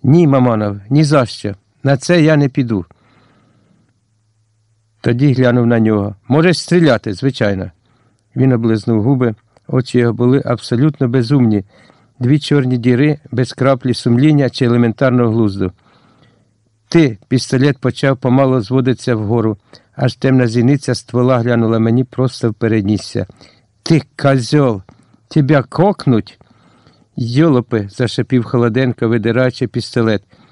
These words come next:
Тоді щось заговорив упівголоса. "Бабу", почув я, "не встоїть. Характер, вони всі такі". Маманов обернувся і махнув рукою. З темряви, чіткішаючи й чіткішаючи,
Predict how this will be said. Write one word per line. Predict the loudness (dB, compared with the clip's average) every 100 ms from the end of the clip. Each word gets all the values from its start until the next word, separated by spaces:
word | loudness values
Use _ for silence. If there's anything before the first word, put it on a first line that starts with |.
| _
Тоді | -4 -2 -2
щось | -2 -4 -2
заговорив | -2 0 0 0 -2
упівголоса. | -2 -2 0 0 -2 -6 -12 _ _ _ _ _ _
"Бабу", | -6 0 0 -2 -6 -12 _
почув | -12 -8 -2 0
я, | 0 -4 -12 _ -4
"не | -2
встоїть. | -2 -4 -2 0 0 -4 _ _ _ -4
Характер, | -2 -2 -4 -8 -8
вони | -6 0 0
всі | -2 -4 -4
такі". | -2 -6 -10 -18 _ -20 _ _ _ _ _ _ -4
Маманов | 0 2 0 -2
обернувся | -2 -2 -2 -2 -2 -6 -4
і | -4
махнув | -2 -2 -2 -2
рукою. | -2 -2 -2 -2 -6 _ _ _ _ _ _ -14
З | -6
темряви, | 0 2 2 0 -2 -6
чіткішаючи | -6 -6 -2 -2 0 0 -2 0 -2
й | -4
чіткішаючи, | -4 -8 -2 -2 0 0 -2 -2 -4